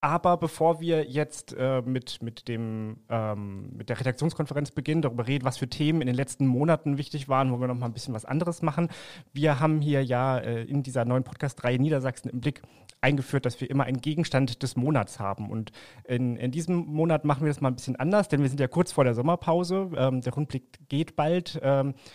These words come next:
wir zeichnen das hier am zwanzigsten Juli auf. Das heißt, wir haben noch zwei Ausgaben und dann ist, äh, Sommerpause, drei Wochen kein Rundblick. Äh, das ist für uns mal ganz schön, aber für euch da draußen bestimmt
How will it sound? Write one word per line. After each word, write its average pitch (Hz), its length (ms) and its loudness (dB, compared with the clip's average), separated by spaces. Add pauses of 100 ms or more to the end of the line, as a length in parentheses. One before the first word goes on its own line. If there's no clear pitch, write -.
(180)
wir 135 80 -4
zeichnen 135 280 0
das 135 120 -2
hier 127 140 -2
am 123 320 -4
zwanzigsten 143 460 -2
Juli 147 300 -2
auf. 143 200 0
Das - 180 -4
heißt, 131 160 -2
wir 127 60 -2
haben 120 80 0
noch 120 100 -4
zwei 139 280 4
Ausgaben 135 540 0
und 120 160 -4
dann 123 220 0
ist, - 320 -10
äh, 120 120 -2
Sommerpause, 131 560 -4
drei 127 220 -2
Wochen 127 220 -2
kein 120 200 -6
Rundblick. 135 360 -4 (420)
Äh, 127 140 2
das 139 200 2
ist 175 80 -10
für - 100 -2
uns 175 160 -2
mal 160 120 2
ganz 139 160 0
schön, 156 240 0
aber 131 180 2
für - 140 -8
euch 127 140 -4
da - 80 -6
draußen 113 320 -4
bestimmt 110 320 -8